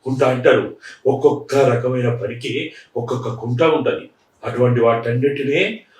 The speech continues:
ఉమ్మడి ఆంధ్రప్రదేశ్లో అప్పుడున్న మూడు ఇరిగేషన్ మంత్రిత్వ శాఖలు ఉంటే, మేజర్ ఇరిగేషన్, మైనర్ ఇరిగేషన్, మీడియం ఇరిగేషన్. మీడియం ఇరిగేషన్కి డబ్బులు ఇవ్వక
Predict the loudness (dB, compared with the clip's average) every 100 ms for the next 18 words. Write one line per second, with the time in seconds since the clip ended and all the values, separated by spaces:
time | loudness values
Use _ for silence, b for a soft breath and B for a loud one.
0 | b -6 0 2 4 2 0 -2 -2 -2
1 | -2 -4 2 4 4 0 -8 _ _ _
2 | _ _ _ -4 0 -2 0 2 4 2
3 | 0 -12 _ -4 2 4 4 2 2 0
4 | 0 -2 -4 -6 B B B -4 -4 -4
5 | -4 -2 -4 -4 -4 -4 -2 0 0 -4
6 | B B -4 0 2 0 0 -2 -2 -4
7 | -6 -4 -4 -4 -6 -10 -16 -16 -12 -12
8 | -12 -8 -6 -6 -8 -10 -8 -12 -14 _
9 | b b b -4 0 4 2 2 0 0
10 | 0 -4 -10 -8 -6 -4 -6 -10 -6 0
11 | 2 2